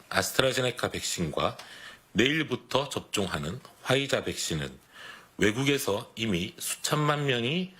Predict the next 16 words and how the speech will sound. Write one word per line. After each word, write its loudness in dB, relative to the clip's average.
접종을 2
받은 0
바 6
있습니다. -6
이 4
과정에서 0
안전성에 2
문제가 2
없고 -4
효과성도 0
입증되는 0
여러 4
자료와 0
경험들이 2
축적되고 0
있습니다. -6